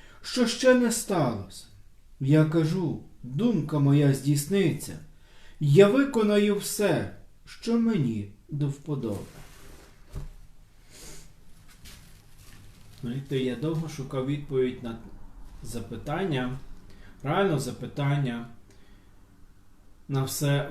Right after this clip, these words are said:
воля Божа. Поясню, що я маю на увазі на все воля Божа. Бачите, ми, люди, дуже часто говоримо це слово "на все воля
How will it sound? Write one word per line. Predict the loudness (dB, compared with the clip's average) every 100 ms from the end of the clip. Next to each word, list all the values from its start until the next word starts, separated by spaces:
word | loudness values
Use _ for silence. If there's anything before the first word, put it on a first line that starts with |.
| -4
воля | -4 -2 -4
Божа. | -6 -8 -10 -12 -18 -20 -4
Поясню, | 0 2 2 0 0 -8 -20 -20 -20 -20
що | -14 0 0
я | 0
маю | -2 0
на | 2
увазі | 4 2 2 -4 -6 -10 -18 -20 -20 -20 -20 -20 -20 -6
на | -4
все | -2 -2 -2
воля | -2 -4 -4
Божа. | -6 -8 -8 -14 -20 -20 -20 -20 -20 -20 -20 -20 -18 -2
Бачите, | 0 2 2 4 4 4 0 -14 -20 -20 -20 -20 -18 -18 -18 -20 -20 -20 -20 -20 _ -20 -20 -12 -4
ми, | -2
люди, | 0 -2 -2 -2 0
дуже | 0 0 -2
часто | -6 -10 -10 -8 0 4
говоримо | 4 4 4 2 0 -6
це | -6 -8
слово | -4 -4 -6 -10 -8
"на | 0 4 4 0
все | -4 -6 -4 -4 -4 -8 -10
воля | -6 -4 -4 -4 -6